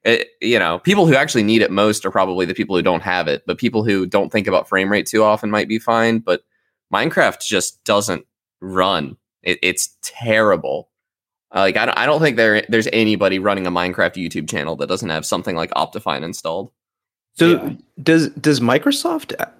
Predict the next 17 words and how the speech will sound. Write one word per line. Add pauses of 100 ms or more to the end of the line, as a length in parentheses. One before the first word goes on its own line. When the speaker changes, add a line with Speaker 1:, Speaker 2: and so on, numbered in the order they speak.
Speaker 2:
still
support
the
Java
version
of
Minecraft? (360)
Speaker 3:
Yeah. (160)
Speaker 1:
Yes,
arguably
better
than
they
do
<laughs>
the,
uh,